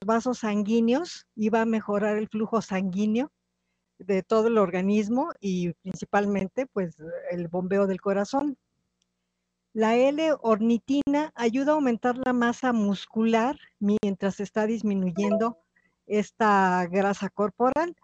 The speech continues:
Por lo mismo, no va a haber flacidez y, eh, se van los tejidos ir, eh, apretando de, de alguna forma.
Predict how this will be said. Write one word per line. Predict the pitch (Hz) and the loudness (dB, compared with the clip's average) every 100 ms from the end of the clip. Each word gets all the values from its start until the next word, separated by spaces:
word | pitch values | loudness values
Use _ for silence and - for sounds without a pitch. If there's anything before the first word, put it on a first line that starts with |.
| _ _ _ - | _ _ _ 0
Por | 226 | 0
lo | 220 233 | 4 4
mismo, | 254 277 262 262 285 | 4 2 0 0 0
no | 233 220 | 0 2
va | 220 | 4
a | 220 | 2
haber | 214 - | 2 -2
flacidez | 208 196 214 208 262 311 - - _ _ 196 | -8 -6 -4 0 0 0 -8 -20 _ _ -8
y, | 196 208 262 285 _ - | -4 -2 -2 -6 _ -8
eh, | 190 190 180 180 175 | -2 0 0 0 0
se | - 196 | 0 0
van | 202 220 226 _ _ _ _ | 0 -2 -8 _ _ _ _
los | 202 202 185 | -2 0 0
tejidos | 220 208 240 233 247 247 - _ _ _ _ | -2 -2 0 4 4 2 -8 _ _ _ _
ir, | 220 220 220 226 | -2 0 2 2
eh, | 226 196 185 | 4 4 4
apretando | 175 - 196 190 - 214 214 214 | 2 0 -2 0 2 2 2 2
de, | 180 170 165 | 2 0 0
de | 165 | -2
alguna | 180 180 190 190 | -2 -2 -2 -2
forma. | - 165 160 156 | -2 -4 -4 -8